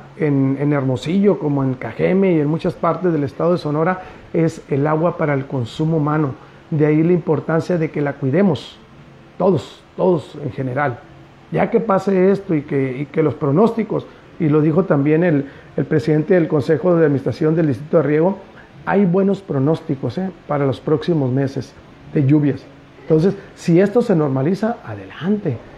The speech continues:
Es como, es como aquí en Cajeme, pues. En Cajeme, eh, iban a mandar quinientos millones de pesos, usted recordará, para, para el bacheo.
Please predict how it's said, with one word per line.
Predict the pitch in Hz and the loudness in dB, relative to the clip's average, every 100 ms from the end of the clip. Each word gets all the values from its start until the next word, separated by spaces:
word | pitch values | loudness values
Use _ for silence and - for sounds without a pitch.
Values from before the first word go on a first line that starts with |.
| - | -4
Es | 170 - | -2 2
como, | 247 208 160 - | 4 4 2 -2
es | 151 | -6
como | - 220 | 0 0
aquí | 185 185 | 2 0
en | 190 | 0
Cajeme, | 208 202 165 202 151 | -2 -2 0 0 0
pues. | 143 107 - - - - - | -4 -10 -14 -20 -20 -10 -6
En | 151 | -2
Cajeme, | 151 - 196 226 240 247 - - - | -2 0 2 4 2 -2 -14 -20 -6
eh, | 160 151 151 143 143 - | -2 2 2 2 0 2
iban | 185 233 | 4 4
a | 190 | 4
mandar | 160 175 214 226 | 2 2 0 0
quinientos | - 196 196 214 208 214 | 0 2 4 2 0 -2
millones | 185 170 170 202 208 | 0 0 2 2 2
de | 180 | 0
pesos, | - - 190 - 170 | -4 -6 -6 -6 -6
usted | 151 - 156 | -6 -4 -2
recordará, | 190 175 147 143 170 226 - - - - - | -2 -2 0 0 -2 -4 -10 -20 -20 -16 -4
para, | 160 156 147 143 143 - - - - - | 0 2 0 0 -2 -6 -12 -20 -12 -4
para | 156 156 147 147 143 143 | 0 2 2 0 0 2
el | 151 | 2
bacheo. | 143 139 196 214 | 0 2 4 4